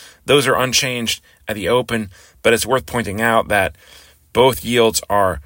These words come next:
quite a bit higher than they were last week. So it would appear there was a bit of selling in bonds last week, keeping in mind that yields move inversely to prices. Cryptos are down a little bit. We have Bitcoin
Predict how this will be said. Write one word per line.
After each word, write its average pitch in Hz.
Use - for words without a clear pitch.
quite 143
a 135
bit 120
higher 113
than 98
they 98
were 90
last 87
week. 80
So 87
it 113
would 113
appear 123
there 113
was 95
a 85
bit 101
of 92
selling 98
in 90
bonds 104
last 92
week, 104
keeping 107
in 98
mind 92
that 95
yields 113
move 95
inversely 110
to 98
prices. 95
Cryptos 175
are 135
down 139
a 127
little 143
bit. 123
We 117
have 120
Bitcoin 120